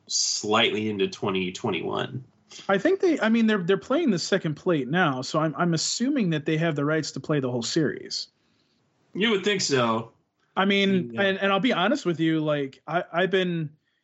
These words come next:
Speaker 2: as I've been catching up on Toonami shows, I, the only thing I gotta catch up now, on now is Black Clover. Um, basically, all of Food Wars is still there, so I'm guessing they have the rights to stream it as well. So, you know,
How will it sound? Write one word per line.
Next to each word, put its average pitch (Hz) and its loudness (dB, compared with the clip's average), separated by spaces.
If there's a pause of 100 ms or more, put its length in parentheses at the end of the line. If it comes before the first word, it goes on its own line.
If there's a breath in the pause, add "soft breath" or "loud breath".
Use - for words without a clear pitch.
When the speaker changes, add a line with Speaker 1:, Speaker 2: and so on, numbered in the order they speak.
(160)
Speaker 2:
as 185 2
I've 185 2
been 170 0
catching 175 -4
up 175 -4
on 151 -2
Toonami 170 0
shows, 139 -2
I, 139 0
the 156 -2
only 156 2
thing 151 2
I 147 4
gotta 139 2
catch 151 0
up 135 0
now, 131 -2
on 139 2
now 135 2
is 120 -4
Black 131 0
Clover. 127 0 (500 soft breath)
Um, 139 2 (580)
basically, 170 0 (1400)
all 208 2
of 190 0
Food 254 0
Wars 160 0
is 135 -10
still 160 0
there, 147 0
so 156 -2
I'm 180 2
guessing 233 2
they 190 0
have 185 0
the 160 0
rights 170 2
to 143 -10
stream 190 0
it 120 -4
as 117 -8
well. 151 2
So, 139 -2 (1080)
you 180 0
know, 147 0